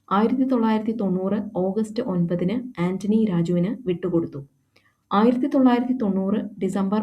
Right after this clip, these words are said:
അഞ്ചിന് ആന്റണി രാജു അടിവസ്ത്രം തിരികെ നൽകിയതായി റിപ്പോർട്ടുണ്ട്. അത് സെഷൻസ് കോടതിയിലേക്ക് അയച്ചു. സെർവലിയെ ശിക്ഷിക്കുന്നതിനു മുൻപ് സെഷൻസ് കോടതി അടിവസ്ത്രത്തിന്റെ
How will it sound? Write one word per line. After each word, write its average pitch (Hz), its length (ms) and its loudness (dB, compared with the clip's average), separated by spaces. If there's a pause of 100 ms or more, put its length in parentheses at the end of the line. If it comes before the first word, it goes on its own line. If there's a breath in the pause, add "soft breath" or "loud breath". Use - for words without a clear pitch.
അഞ്ചിന് 180 420 0 (480 soft breath)
ആന്റണി 208 460 4 (140)
രാജു 175 280 0 (240)
അടിവസ്ത്രം 214 540 0 (240)
തിരികെ 202 240 2
നൽകിയതായി 180 880 -2
റിപ്പോർട്ടുണ്ട്. 170 520 -4 (440)
അത് 190 220 -2 (300)
സെഷൻസ് 220 420 -2
കോടതിയിലേക്ക് 175 720 0 (180)
അയച്ചു. 170 360 -6 (1900)
സെർവലിയെ 247 540 6
ശിക്ഷിക്കുന്നതിനു 214 720 0
മുൻപ് 175 360 0 (600 loud breath)
സെഷൻസ് 214 400 -2
കോടതി 185 560 -2
അടിവസ്ത്രത്തിന്റെ 196 760 -2